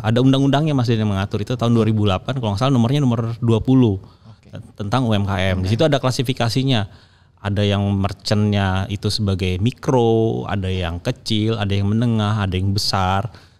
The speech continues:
Speaker 1: Terus, eh, merchant-merchant itu juga ada yang sifatnya pendidikan,
Speaker 2: Oke,
Speaker 1: S P B U, sama
Speaker 2: S P B U.
Speaker 1: yang donasi. Nah, itu
Speaker 2: Heeh.
Speaker 1: sudah, semuanya sudah diatur semua, Mas Den. Jadi
Speaker 2: Oke.
Speaker 1: kita nggak, eh, misalnya Mas Denny nih ya, bi-, eh, punya usaha,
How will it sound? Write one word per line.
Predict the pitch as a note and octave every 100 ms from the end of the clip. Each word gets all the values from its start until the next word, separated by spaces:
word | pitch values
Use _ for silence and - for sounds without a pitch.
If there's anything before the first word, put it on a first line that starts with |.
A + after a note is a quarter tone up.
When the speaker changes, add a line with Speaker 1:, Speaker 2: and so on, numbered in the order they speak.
| _
Speaker 1:
Terus, | A2+ C3 - - _ _ _ G#2+
eh, | F#2+ F#2+ F#2+ F#2+ - -
merchant-merchant | G#2 B2 A#2+ C3+ C3+
itu | F3+
juga | D3 B2
ada | B2
yang | B2+
sifatnya | B2+ B2+ B2 A#2+ D3+ D#3+ C#3 - _ -
pendidikan, | G2 G2+ A2 B2 - A#2+ A2+ A2+ A#2
Speaker 2:
Oke, | A2
Speaker 1:
S |
P | A2
B | G#2 G#2 G#2
U, | B2
sama | A2 A2 C3
Speaker 2:
S |
P |
B |
U. |
Speaker 1:
yang | B2+
donasi. | A2+ A#2+ B2+ B2+ A2
Nah, | G#2
itu | A2
Speaker 2:
Heeh. | A2
Speaker 1:
sudah, | C3+ B2+ B2
semuanya | - B2 C3
sudah | - A#2+
diatur | G#2 F#2+ - G#2+
semua, | A2+ G#2+ G#2
Mas | F#2+
Den. | F2+ E2+
Jadi | A2 C3+ A2+
Speaker 2:
Oke. | A2 - -
Speaker 1:
kita | G#2+ A2+ D#3+
nggak, | B2+ A2 - - - - _ -
eh, | G#2
misalnya | G#2 B2 D3+
Mas | A#2
Denny | A#2 A#2 C#3
nih | B2 G#2
ya, | - - _ _ _ _ _ _ _ _
bi-, | G2 A2 -
eh, | A#2 A2+ A2+
punya | B2+ A#2+
usaha, | A#2 A#2+ A2 - -